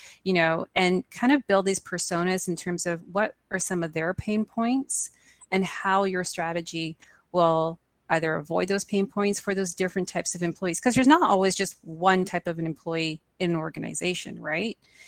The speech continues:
Um, one of the things that, you know, um, you know, I was,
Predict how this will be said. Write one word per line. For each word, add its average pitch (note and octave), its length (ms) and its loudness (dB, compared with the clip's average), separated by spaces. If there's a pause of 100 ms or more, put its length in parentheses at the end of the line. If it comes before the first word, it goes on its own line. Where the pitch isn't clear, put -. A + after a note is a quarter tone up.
(300)
Um, E3+ 520 4 (520)
one G#3+ 180 6
of A3 80 4
the G#3+ 100 -2
things F#3+ 360 0
that, F3+ 360 4
you F#3 100 0
know, E3+ 320 2 (720)
um, F3 600 4 (120)
you G#3 80 4
know, G3 120 4
I G3 180 6
was, F#3 360 -4